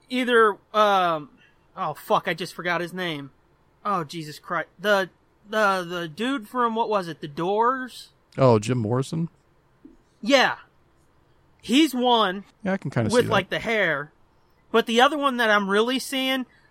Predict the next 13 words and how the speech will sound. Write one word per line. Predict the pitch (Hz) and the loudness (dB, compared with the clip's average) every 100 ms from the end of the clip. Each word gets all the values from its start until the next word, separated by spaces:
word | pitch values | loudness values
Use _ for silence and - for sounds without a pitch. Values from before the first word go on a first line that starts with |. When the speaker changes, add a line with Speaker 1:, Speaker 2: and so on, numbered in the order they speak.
| _ 208 | _ -10
Speaker 1:
especially | - 220 240 247 240 | -4 -2 0 0 0
the | 202 | 0
face, | - 202 220 247 269 - - _ _ _ _ _ _ - | -2 -2 0 -2 -4 -12 -20 _ _ _ _ _ _ -4
he | 240 | 0
looks | 311 - | 0 0
like | 320 185 | 0 2
Bon | 202 196 220 220 | 6 6 6 2
Scott. | - 185 180 139 - _ _ _ _ | -4 0 0 0 -6 _ _ _ _
Speaker 2:
Oh, | 165 | -6
yeah, | 190 190 | -4 -2
he | 165 | -2
kinda | - 143 135 | -2 -2 -2
does. | 131 160 110 101 - | 0 0 0 -4 -10